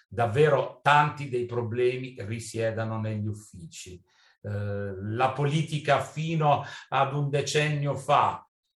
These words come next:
aveva, eh, un'influenza spesso pesantemente negativa sul percorso, eh, dell'organizzazione dei servizi.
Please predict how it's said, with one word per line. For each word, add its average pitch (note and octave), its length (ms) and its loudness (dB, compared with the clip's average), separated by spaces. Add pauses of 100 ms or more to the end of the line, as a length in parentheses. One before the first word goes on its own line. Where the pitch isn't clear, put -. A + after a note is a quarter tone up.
(140)
aveva, A#2 920 2
eh, G#2+ 720 -4 (640)
un'influenza B2 1700 2
spesso - 1120 -2 (140)
pesantemente B2+ 1080 -4
negativa G#2+ 1000 -6 (480)
sul - 360 -4
percorso, A2 1040 -2
eh, G2+ 880 -4
dell'organizzazione G#2+ 1080 -4
dei G2+ 120 -4
servizi. F#2 840 -10